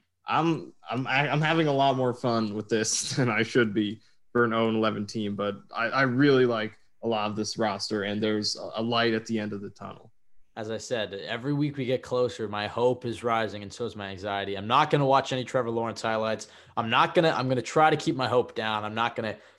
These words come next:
Speaker 2: try to count my chickens before they hatch. Uh, but certainly it's looking, looking more and more likely that the Jets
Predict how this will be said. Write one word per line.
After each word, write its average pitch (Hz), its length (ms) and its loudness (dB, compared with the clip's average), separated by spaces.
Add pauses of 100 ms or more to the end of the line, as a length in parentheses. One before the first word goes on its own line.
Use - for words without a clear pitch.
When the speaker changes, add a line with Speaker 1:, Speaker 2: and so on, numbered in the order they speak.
Speaker 2:
try 131 140 2
to 120 60 2
count 127 360 0
my 113 100 -2
chickens 107 460 -2
before 104 300 -4
they 95 100 -2
hatch. 95 480 -2 (440)
Uh, 92 140 -2
but 90 240 -8
certainly 123 320 0
it's - 140 -14
looking, 104 340 -8
looking 120 300 -4
more 147 240 6
and 185 100 4
more 170 140 6
likely 147 340 4
that 110 260 -2
the 117 60 -6
Jets 113 380 0